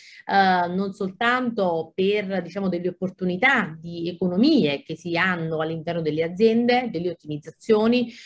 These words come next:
ma sicuramente hanno oggi delle economie imprescindibili per quello che riguarda la relazione commerciale.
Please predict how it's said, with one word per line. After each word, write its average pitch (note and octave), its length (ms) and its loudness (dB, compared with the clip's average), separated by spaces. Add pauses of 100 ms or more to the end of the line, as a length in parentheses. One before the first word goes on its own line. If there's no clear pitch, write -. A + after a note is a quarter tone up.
(140)
ma G#3 280 2
sicuramente F#3 720 0
hanno E3 380 -2
oggi F#3 240 -2
delle E3 160 -2
economie F3 440 0
imprescindibili F3 960 -2
per E3+ 160 0
quello F3 240 2
che D#3 120 -4
riguarda E3+ 360 0
la E3+ 140 2
relazione D3+ 500 -4
commerciale. C#3 720 -6